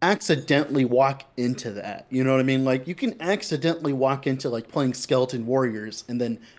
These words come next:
uninstalling the game after you get to endgame. You can't accidentally walk into playing Ignite Warpath because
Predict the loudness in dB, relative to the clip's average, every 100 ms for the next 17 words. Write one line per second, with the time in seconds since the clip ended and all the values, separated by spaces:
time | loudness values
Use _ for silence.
0 | _ 2 4 2 2 2 2 -2 0 0
1 | 2 0 -4 -6 -6 -8 -6 -6 -8 -10
2 | -12 -12 -14 -16 -20 -20 -12 -4 2 4
3 | 4 0 -14 _ _ _ _ _ _ _
4 | _ 0 2 2 0 -2 2 2 2 0
5 | 2 2 2 2 2 0 -4 -6 -6 -8
6 | -4 -4 -4 -6 -6 2 4 4 -2 -4
7 | -4 -10 -6 -4 -4